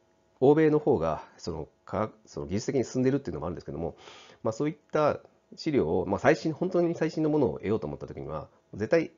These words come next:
あの、英語文章を当たらないといけないという状況なんですね、実際は。で、そういったときに、やっぱりそういった、えーと、翻訳するというところは、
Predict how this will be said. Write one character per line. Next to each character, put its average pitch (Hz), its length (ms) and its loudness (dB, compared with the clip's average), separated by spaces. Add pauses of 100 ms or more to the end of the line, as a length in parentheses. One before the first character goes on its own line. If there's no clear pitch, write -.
あ - 140 -6
の、 92 220 -4
英 120 120 0
語 156 100 -2
文 170 120 4
章 67 340 -8 (140)
を 98 140 0
当 - 60 -6
た - 100 -4
ら 101 60 0
な 120 80 2
い 113 60 0
と 113 60 0
い 107 40 -4
け 117 60 0
な 117 80 2
い 113 60 -2
と - 60 -8
い 67 80 -10
う - 80 -16 (340)
状 82 120 -2
況 87 200 -2
な 107 100 0
ん 95 40 0
で - 60 -14
す - 60 -12
ね、 - 100 -10 (280)
実 82 80 -8
際 69 160 -8
は。 69 120 -10 (220)
で、 113 220 -2 (160)
そ 160 100 -8
う - 20 -6
い - 20 -6
っ - 0 -
た 185 80 -2
と - 60 -4
き - 60 -2
に、 90 300 -4
や - 80 -8
っ - 20 -6
ぱ - 80 0
り 120 60 0
そ 95 100 -6
う 87 40 -8
い - 40 -12
っ - 20 -18
た、 - 320 -4 (800)
え 98 120 -2
ー - 20 -2
と、 - 120 -14
翻 123 180 4
訳 139 140 2
す - 80 -4
る 123 100 2
と 120 180 -6
い 87 60 -2
う 85 40 -4
と 85 80 -8
こ 90 100 -4
ろ 87 80 -4
は、 98 220 0